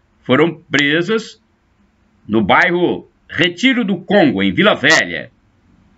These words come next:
Na noite em que tentaram roubar um inspetor penitenciário, os suspeitos trocaram tiros com a vítima e em seguida fugiram. Eles foram seguidos por uma viatura da P M,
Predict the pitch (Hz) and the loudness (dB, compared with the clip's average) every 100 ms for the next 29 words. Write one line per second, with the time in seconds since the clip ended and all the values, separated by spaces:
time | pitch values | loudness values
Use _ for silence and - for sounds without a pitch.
0 | _ _ _ _ _ _ _ _ _ _ | _ _ _ _ _ _ _ _ _ _
1 | 110 139 147 165 170 160 156 135 135 147 | 0 2 4 2 2 0 -2 0 -4 -2
2 | 139 135 135 123 175 170 123 123 123 135 | 0 0 -2 0 0 2 2 2 -2 -6
3 | - 160 - 208 202 156 151 147 123 123 | -4 -4 0 -2 0 -2 -2 -2 -2 0
4 | 180 214 226 - _ _ 143 151 190 - | 2 2 0 -10 _ _ 0 0 0 -2
5 | 185 208 - 226 220 147 156 175 214 220 | -2 -2 -4 -4 -2 0 0 -2 0 0
6 | 196 190 170 98 185 226 190 196 214 220 | -2 0 0 0 -4 -2 -2 -2 0 -2
7 | 135 202 220 208 - 151 107 - _ _ | 0 -4 -2 -6 2 2 2 -6 _ _
8 | _ _ 117 120 135 113 110 170 147 185 | _ _ -2 -2 0 0 2 0 0 -2
9 | 214 - 160 147 139 135 123 - 123 120 | -4 -2 0 2 2 2 0 -2 -6 -4
10 | 135 175 165 202 233 233 | -2 0 2 2 -2 -6